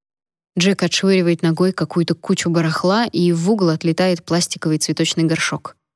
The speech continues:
Почему она не может просто принять тот факт, что дедушка не поедет навещать папу? Меня это все уже достало. Он отправляет второй горшок вслед за первым. «А ты что здесь делаешь?»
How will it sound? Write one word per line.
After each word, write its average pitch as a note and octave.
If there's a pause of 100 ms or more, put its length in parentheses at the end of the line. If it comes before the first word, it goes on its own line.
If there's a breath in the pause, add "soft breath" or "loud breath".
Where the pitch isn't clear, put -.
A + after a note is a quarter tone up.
(680)
Почему F3
она A3+
не F#3
может G3
просто F#3+
принять F3
тот D#3+
факт, -
что -
дедушка F#3+
не E3+
поедет F3+
навещать E3+
папу? D#3 (640)
Меня G3+
это E3+
все F#3
уже E3+
достало. D#3 (1160)
Он F3
отправляет E3
второй E3+
горшок D3
вслед D3+
за D3+
первым. D3+ (960)
«А F#3+
ты G3+
что G3+
здесь F3+
делаешь?» E3+